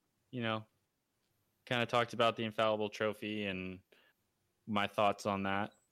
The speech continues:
So I'm pretty much just gotta keep my mind off the trophies, which I'm not doing, uh, to s-, not get so pissed at the game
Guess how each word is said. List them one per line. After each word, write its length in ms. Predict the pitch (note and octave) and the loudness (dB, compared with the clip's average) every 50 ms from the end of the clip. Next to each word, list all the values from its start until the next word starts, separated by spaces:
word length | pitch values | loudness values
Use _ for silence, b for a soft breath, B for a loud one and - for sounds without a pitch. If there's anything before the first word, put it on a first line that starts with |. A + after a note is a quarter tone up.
| _ | _
So 460 | - - - G2 F#2 F#2+ F#2 F2+ F#2 F#2+ _ _ _ _ _ _ _ _ _ _ _ _ _ _ _ _ - | -10 -4 0 0 2 2 0 -2 -4 -8 _ _ _ _ _ _ _ _ _ _ _ _ _ _ _ _ -4
I'm 120 | A2 G#2+ G#2 | -4 -2 0
pretty 200 | - B2+ A#2+ B2 | 0 0 2 2
much 640 | B2+ B2+ B2+ B2 - - - - - - - - _ _ _ _ _ _ _ _ - | 4 2 2 2 0 -2 -2 -2 -6 -8 -14 -18 _ _ _ _ _ _ _ _ -8
just 140 | A#2 - - | -6 -2 2
gotta 180 | B2+ A#2+ A#2 | 2 2 2
keep 200 | A#2 - B2+ B2 | 2 0 -2 0
my 100 | A2+ A2+ | 0 2
mind 320 | A2 A2 A2 A2+ B2 B2+ B2 | 2 4 4 4 4 4 4
off 200 | A2 A2+ - - | 4 4 2 -2
the 80 | - | -6
trophies, 540 | - - A2 A2+ G#2+ C3 C#3 C#3+ C3+ - - | 0 2 2 2 2 2 0 -2 -2 -4 -4
which 280 | A#2 G#2+ G2 G2 - - | -4 -4 -4 -4 -4 -4
I'm 140 | G#2 G2+ | -4 -2
not 200 | G2 G2+ G#2 - | -2 -2 -2 0
doing, 320 | G#2+ G#2 G#2+ A2+ B2+ D3+ D3+ _ b b b b _ _ _ _ _ _ _ - | 0 0 2 2 0 -2 -4 _ b b b b _ _ _ _ _ _ _ -8
uh, 280 | G2 G2 G2 F#2+ F#2+ - - - | -4 -2 -2 -2 -2 -4 -8 -8
to 120 | - - G2 | -6 -4 -4
s-, 160 | F#2 - - - | -6 -6 -8 -6
not 280 | A2+ G#2+ G2+ G2 - - | -2 -2 -2 -2 -2 -4
get 160 | - G#2+ G#2 | -4 -4 -4
so 180 | - - G#2 G2+ | -2 -2 -2 -2
pissed 320 | - - G2+ G#2 - - | -2 -2 -2 -2 -2 -2
at 100 | A2+ G#2+ | -4 -4
the 60 | - G#2 | -4 -4
game 380 | G2+ G#2+ G#2+ A2 A#2+ C3+ C3+ | -2 0 0 0 0 -2 -4